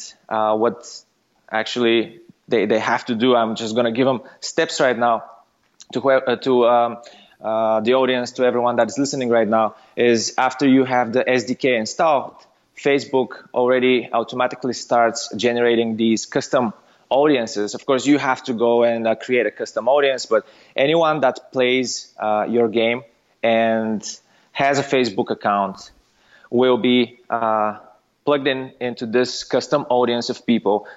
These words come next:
that later on you can review, and you can see what,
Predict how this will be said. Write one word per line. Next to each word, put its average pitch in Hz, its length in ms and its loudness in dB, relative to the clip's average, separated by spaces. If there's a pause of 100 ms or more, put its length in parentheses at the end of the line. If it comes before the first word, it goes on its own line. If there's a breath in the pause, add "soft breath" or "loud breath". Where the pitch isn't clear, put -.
that 113 180 0
later 131 300 2
on 135 180 0
you 127 80 -4
can 127 200 -6
review, 117 480 -2 (280 soft breath)
and 113 680 0
you 120 180 2
can 113 240 0
see 117 420 2
what, 104 260 2